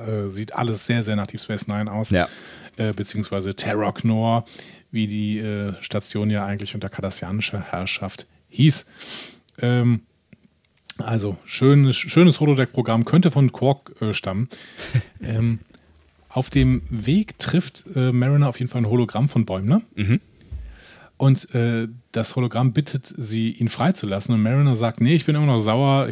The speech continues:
Speaker 1: Hier, du, Beförderung zur Titan hast du angenommen, ohne dich zu verabschieden.“
Speaker 2: Mhm. Und
Speaker 1: Und
Speaker 2: das ist auch so der
Speaker 1: Bäumler ruft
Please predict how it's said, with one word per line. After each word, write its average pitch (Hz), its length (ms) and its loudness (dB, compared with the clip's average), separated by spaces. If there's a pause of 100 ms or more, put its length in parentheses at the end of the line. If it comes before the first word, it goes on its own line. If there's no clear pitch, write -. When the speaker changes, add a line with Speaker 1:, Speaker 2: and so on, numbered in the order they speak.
Speaker 1:
Hier, 127 240 0
du, 113 340 -4 (120)
Beförderung 127 760 0
zur 113 140 -4
Titan 120 640 0 (100)
hast 110 160 -4
du 123 60 -2
angenommen, 113 760 2
ohne 127 400 4
dich 113 240 -4
zu - 100 -12
verabschieden.“ 95 520 -6
Speaker 2:
Mhm. 90 160 -6 (1200)
Und - 80 0
Speaker 1:
Und 113 60 4
Speaker 2:
das 101 100 4
ist 104 40 2
auch 107 120 6
so 107 60 6
der 113 80 8
Speaker 1:
Bäumler 87 120 6
ruft 107 100 4